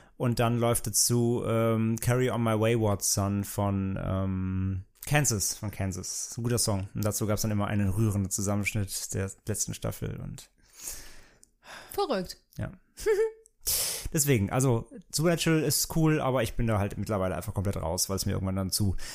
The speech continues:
Speaker 1: zu redundant wurde. Ist ähnlich wie bei, wie, wie bei Walking Dead. Irgendwann hat sich's im Kreis gedreht und dann wurd's mir zu doof. Dann kommen wir noch zu einer Frage von Jenny. Per Mail kam die rein und Jenny fragt, „Bei wie vielen Podcasts ist André eigentlich mit am Start und was gefällt ihm daran so gut?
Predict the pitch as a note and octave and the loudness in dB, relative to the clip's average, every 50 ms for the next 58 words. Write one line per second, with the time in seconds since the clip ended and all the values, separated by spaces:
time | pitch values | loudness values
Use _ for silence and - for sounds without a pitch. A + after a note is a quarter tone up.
0 | - - - - C3+ B2 A#2+ C#3+ B2+ C3 B2 A2 A#2 A2 A#2 A#2 A2+ G#2+ G2+ G2+ | -10 -6 0 2 4 4 6 6 6 4 4 4 4 4 4 2 2 2 4 4
1 | G2+ F#2+ - D#2 A2 G#2+ F#2+ G#2+ G2 G2 F#2+ F#2+ F#2 G2 G#2 F#2 F#2+ G2+ G2+ G2 | 4 4 2 2 2 2 2 2 4 4 4 4 4 2 0 0 0 0 0 2
2 | G#2 G#2+ G#2 G2 G2+ G2+ - - G2+ F#2 F#2 F#2 F2 F#2 G2+ G2 G2 G2 G2 G2 | 2 2 2 4 2 2 2 2 0 2 2 0 0 -2 -2 0 0 0 0 -2
3 | - F#2+ G2 F#2+ - - G2 G2 - - G2 F2+ F#2+ F#2 - E2+ F2 F2+ F2 E2+ | -2 -4 -6 -4 -2 -2 0 0 0 0 0 0 -2 -2 -2 -2 -2 -4 -4 -6
4 | F#2 F2+ - - F#2 - - F#2 - D#2+ D#2+ F#2 - - - - - - - - | -6 -8 -6 -8 -6 -6 -6 -6 -6 -6 -4 -4 -2 0 0 0 0 -2 -8 -18
5 | - - - C#3 C#3+ F3 F#3+ F3 - D#3 D3+ D#3 D3 D3 C#3+ C#3+ C#3+ - - B2 | -18 -4 2 2 4 4 2 0 0 0 2 2 4 4 4 4 2 2 0 -2
6 | B2 - - A#2+ A#2+ A#2 - - - A2 A2+ A2 A2 - A2+ G#2 F2 G2+ F2+ G#2 | 0 0 0 2 2 0 0 0 0 0 2 0 2 2 2 2 4 4 4 4
7 | C3+ F#3 A3 - - - - - - - - _ _ - - - A2+ A2+ - - | 4 2 2 -2 -8 -10 -8 -6 -6 -6 -8 _ _ 6 6 6 6 2 -4 -4
8 | G2+ G2 G#2+ A#2+ B2 B2+ B2 - - A2+ A#2 A2 A2 G#2 F#2+ G2 G2 G2 G2+ G2+ | -2 -2 0 0 0 0 0 0 2 2 2 4 4 2 2 4 4 4 4 2
9 | G2+ F2+ - G2 F#2+ G2+ G2 - - - F#2+ F#2 F#2 F#2 F#2+ F#2 - - A#2+ A2 | 2 2 2 2 4 4 2 2 0 0 0 0 2 2 2 0 -2 -6 -2 0
10 | G#2 G2+ C3 G3 G3 - - F#3 E3 C#3+ - - A#2+ - - - - B2+ A#2+ A#2+ | 2 4 4 4 4 4 4 2 2 4 2 2 2 2 0 0 0 2 2 2
11 | A#2+ - - - - G#2+ G2+ - - - A2+ A2+ A2 A2+ A2+ - - A2 A2 G#2 | 2 0 -2 -4 -2 -2 -2 -4 -2 -2 0 0 2 2 0 0 0 0 0 0
12 | G#2+ A2 G#2+ - - - A2 - - G#2+ - - D3 D3+ D#3 - - A2+ G#2 A2+ | 0 0 0 -2 -2 -2 -2 -2 -2 -4 -2 0 2 2 2 2 0 -2 0 0
13 | A#2 - - A#2 A2 - - G#2+ G#2+ - A2 A2+ G#2+ G#2+ - - - G#2+ G2 - | 0 0 -2 -2 -2 0 0 0 0 0 -2 -2 -2 -2 -2 -2 -2 -2 0 0
14 | F#2+ G2 - G2 G2 A2 A2+ C3+ D#3 C3+ - - - | 0 -2 -2 -2 0 0 0 2 2 0 0 -2 -4